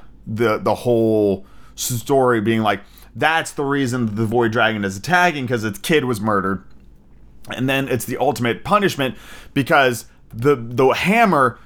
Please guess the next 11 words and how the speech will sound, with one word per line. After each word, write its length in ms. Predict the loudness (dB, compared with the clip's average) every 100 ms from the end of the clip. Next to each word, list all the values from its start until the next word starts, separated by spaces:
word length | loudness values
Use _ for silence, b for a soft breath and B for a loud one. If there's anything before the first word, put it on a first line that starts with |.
| B
is 220 | -2 0 2
the 260 | 2 2 2
only 500 | 0 2 2 2 0
thing 320 | 0 0 0
that 180 | -2 0
could 120 | -2
really 300 | 2 2 2
bring 600 | 0 0 0 0 -2 -2
the 120 | -2
dragon 520 | 0 2 2 2 -4
down. 460 | -2 0 2 0 -4